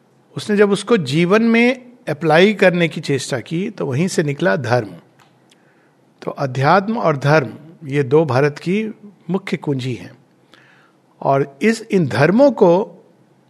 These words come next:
बताने के लिए, जनमानस में फैलाने के लिए तीन प्रकार के प्रयास हुए। एक हुई वे पुस्तकें जिनको हम शास्त्र कहते हैं,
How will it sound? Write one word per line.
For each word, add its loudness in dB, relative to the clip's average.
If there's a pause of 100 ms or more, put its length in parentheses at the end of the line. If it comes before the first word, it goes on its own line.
(240)
बताने 2
के 2
लिए, -2
जनमानस 2
में -2
फैलाने 0
के -4
लिए -6 (880)
तीन 4
प्रकार 4
के -2
प्रयास 2
हुए। -10 (1300)
एक 4
हुई 0 (160)
वे 0
पुस्तकें -4
जिनको -6
हम -6
शास्त्र -2
कहते -18
हैं, -20